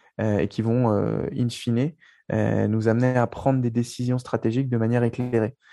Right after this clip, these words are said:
Donc, en gros, euh, pour faire hyper schématique, après une partie, euh, le joueur, euh, au green fee va, va recevoir un email pour avoir son feedback. Et donc, sur plusieurs mois, je te laisse imaginer, euh, le volume de data que tu vas collecter. Et idem pour tes membres.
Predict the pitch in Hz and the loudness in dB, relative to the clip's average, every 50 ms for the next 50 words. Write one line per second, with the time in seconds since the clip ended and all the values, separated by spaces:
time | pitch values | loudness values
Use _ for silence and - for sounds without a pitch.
0 | - - - _ - 120 120 110 120 120 117 113 113 123 139 156 165 165 - - | -20 -20 -16 _ -2 -2 0 2 2 2 2 2 4 4 4 4 4 0 -4 -18
1 | _ _ - - 107 110 - - - - - - - - - - 104 104 117 113 | _ _ -8 -6 -4 -2 -2 -2 -4 -4 -6 -6 -8 -8 -4 0 0 0 2 0
2 | - 131 127 139 131 - - - 110 107 104 - - 131 131 131 127 - 123 123 | -2 -2 0 0 0 0 0 -2 0 0 0 -2 -2 0 2 2 2 2 0 0
3 | 123 120 120 117 - - - 123 123 127 - _ _ _ _ _ _ - - 113 | 2 2 0 -2 -4 -4 -4 -4 -4 -4 -6 _ _ _ _ _ _ -2 2 4
4 | 110 107 104 104 104 104 113 117 113 117 117 120 120 120 117 117 - - - - | 4 6 6 6 6 6 6 6 4 4 4 4 4 4 2 0 -4 -10 -6 -4
5 | 101 98 - 110 104 107 117 113 117 - - 123 127 - _ _ _ _ _ _ | -2 0 0 0 0 2 0 0 0 -2 -4 -6 -6 -8 _ _ _ _ _ _
6 | - 107 117 113 113 110 107 104 117 120 117 110 113 113 123 120 - - 120 123 | -2 2 4 4 4 6 4 4 2 2 2 2 2 2 2 2 2 2 2 2
7 | 120 113 110 110 110 110 113 117 117 117 - - 110 113 110 107 107 - - - | 2 2 2 0 0 0 0 0 0 -2 -4 -6 -4 -4 -4 -4 -6 -8 -8 -10
8 | 107 - - 98 101 101 - 139 - - _ _ - - _ _ - 113 113 113 | -8 -6 -4 0 0 0 0 0 -4 -10 _ _ -20 -20 _ _ 0 2 2 2
9 | 107 - - 110 - - - - 131 131 127 131 120 120 120 123 127 135 139 139 | 2 0 -4 -6 -6 -6 -2 0 2 4 6 6 6 6 6 4 4 4 2 2
10 | - - 117 117 113 - - 123 120 120 117 117 120 123 131 131 - - _ - | 0 0 0 0 0 -2 -2 -2 0 0 0 0 0 0 0 -2 -2 -6 _ -20
11 | - _ _ - 101 104 107 107 107 120 127 127 131 131 117 117 113 110 113 110 | -20 _ _ -2 0 2 2 4 4 6 6 6 6 4 4 4 4 6 4 4
12 | - 127 120 - - - 113 113 107 104 - 104 104 101 - - 127 165 185 _ | 4 2 0 0 -4 -4 -2 -2 0 0 0 0 0 0 0 -2 -4 -4 -4 _
13 | _ _ _ _ _ _ - - 113 113 113 - - 131 123 135 135 131 127 131 | _ _ _ _ _ _ -4 0 4 6 6 6 4 4 4 4 4 4 2 -2
14 | - - 139 120 107 101 98 - | -2 0 0 2 2 0 -2 -4